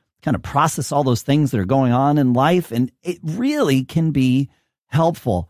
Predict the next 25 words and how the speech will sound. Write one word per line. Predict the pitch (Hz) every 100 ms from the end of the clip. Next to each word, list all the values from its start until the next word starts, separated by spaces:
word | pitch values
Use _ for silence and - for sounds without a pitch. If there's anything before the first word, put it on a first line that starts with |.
| _
At | 127 131
least | 143 139 -
it | 131
has | 127 95 98
been | - 101 104 - _ _ -
for | 185
me. | 226 277 82 - _ _
So | - 285
if | 262
you've | 285 330
been | 254 294
thinking | - 302 277 170
about | 127 131 -
starting | - 117 104 110
therapy, | 101 95 - 151 226 143
well, | 65 85 269 311 _ _ -
give | 104 151
our | 170
sponsor | 185 - 76 90 196
BetterHelp | 202 - 302 294 202 120 85 92
a |
try. | - 104 65 69 _ _ _
It's | 156 -
entirely | 151 - - 151 160 233 247 180
online, | 170 175 139 135 135